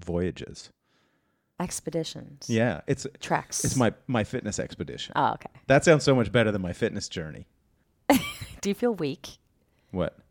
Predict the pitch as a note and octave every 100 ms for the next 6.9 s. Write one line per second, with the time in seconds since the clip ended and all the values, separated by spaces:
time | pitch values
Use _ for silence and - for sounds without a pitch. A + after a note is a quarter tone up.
0 | _ _ E3+ D#3+ E3 D#3 D3+ D3 C3+ B2
1 | C3+ C#3+ D3 _ _ _ F3 B3+ F4+ C3
2 | B2 D3 - D3 C#3+ - B2+ - B2+ A2+
3 | - C#3+ C4 G#2 - - D3 D3+ D3 D3+
4 | D3+ _ _ - A#2+ C#3+ - C#3+ D3+ C3+
5 | G#2+ A2+ G#2 F2+ G2+ F#2 E2 - _ _
6 | _ _ - A#2 - A#2 A#2+ C3+ A#2